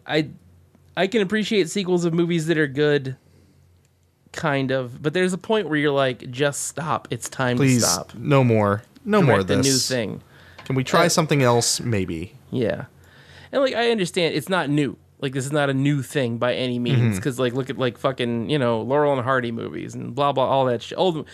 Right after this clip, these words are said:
Speaker 1: movies who were like, "Oh, these, these char-, these, these actors are playing the same character in seven fucking movies," and people were like, "Yeah, I'll eat that shit up," and you're like,
Speaker 2: "Yeah, I love it. <laughs>
Speaker 1: "Love
Speaker 2: This
Speaker 1: that. All right, pal."
Speaker 2: rules."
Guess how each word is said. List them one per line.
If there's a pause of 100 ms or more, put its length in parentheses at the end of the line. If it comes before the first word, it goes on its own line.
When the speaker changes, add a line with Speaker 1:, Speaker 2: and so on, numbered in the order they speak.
(340)
Speaker 1:
movies
who
were
like,
"Oh,
these,
these
char-,
these,
these
actors (500)
are
playing
the
same
character
in
seven
fucking
movies,"
and
people
were
like,
"Yeah,
I'll
eat
that
shit
up,"
and
you're
like, (180)
Speaker 2:
"Yeah,
I
love
it. (260)
<laughs>
Speaker 1:
"Love
Speaker 2:
This
Speaker 1:
that.
All
right,
pal."
Speaker 2:
rules."